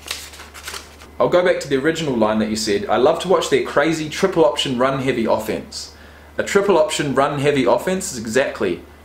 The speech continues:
what I like. Okay, so John Madden was playing at the time. He was luckily not on board, but so shaken by his fallen teammates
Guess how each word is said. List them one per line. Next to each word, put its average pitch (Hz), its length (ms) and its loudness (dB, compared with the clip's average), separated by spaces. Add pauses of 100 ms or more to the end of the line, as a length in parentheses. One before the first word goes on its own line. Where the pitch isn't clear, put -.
what 101 120 2
I 95 80 2
like. 90 420 -4 (120)
Okay, 95 100 0
so 123 140 -2
John 175 240 2
Madden 190 220 2
was 160 100 -2
playing 135 320 0
at 113 60 0
the 113 80 -2
time. 101 400 -2 (1000)
He 123 80 -4
was 120 160 -2
luckily 156 320 2
not 156 220 2
on 151 160 0
board, 131 320 2 (500)
but - 140 2
so 185 260 2
shaken 175 520 0
by 120 160 4
his 120 120 0
fallen 127 320 0
teammates 117 760 -8